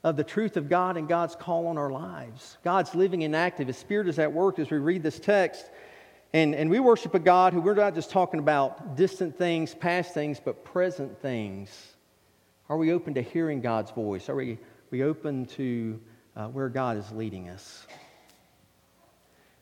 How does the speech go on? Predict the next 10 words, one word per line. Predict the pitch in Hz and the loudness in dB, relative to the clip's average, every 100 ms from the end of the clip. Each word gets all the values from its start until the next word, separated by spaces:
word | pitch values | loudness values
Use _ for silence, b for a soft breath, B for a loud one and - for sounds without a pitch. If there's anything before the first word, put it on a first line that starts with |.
| _ | _
We | 156 | -4
can | 151 | 2
live | 170 156 | 2 4
our | 147 | 4
lives | 151 151 131 | 4 2 -2
as | 113 | -12
Christians | - 160 - 127 | -4 -4 -2 -6
with | 147 - | -6 -4
some | 143 | -4
expectancy, | 120 - - - 175 - 110 - - 98 95 | -6 -8 -8 -4 -4 -6 -14 -12 -10 -10 -12